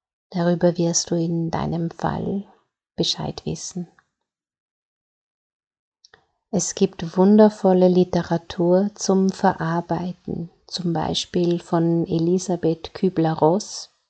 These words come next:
die sich intensiv mit dem Sterben auseinandergesetzt hat.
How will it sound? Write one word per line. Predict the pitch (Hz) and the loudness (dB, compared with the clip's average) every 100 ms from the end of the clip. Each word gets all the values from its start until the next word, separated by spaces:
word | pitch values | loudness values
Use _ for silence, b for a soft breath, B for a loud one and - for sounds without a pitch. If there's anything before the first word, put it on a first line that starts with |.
| _ b b b b - | _ b b b b -4
die | 180 | -2
sich | 165 170 - | 0 -2 2
intensiv | 175 185 196 190 196 190 190 208 - | 2 4 4 4 4 4 4 4 2
mit | 208 - | 0 4
dem | 208 214 | 2 2
Sterben | - 175 160 165 180 | 0 -2 -2 0 0
auseinandergesetzt | 180 180 190 180 165 170 165 - - 147 - - - | 0 2 0 0 0 0 -2 -4 -4 -4 -6 -12 -10
hat. | 180 - - | -12 -12 -20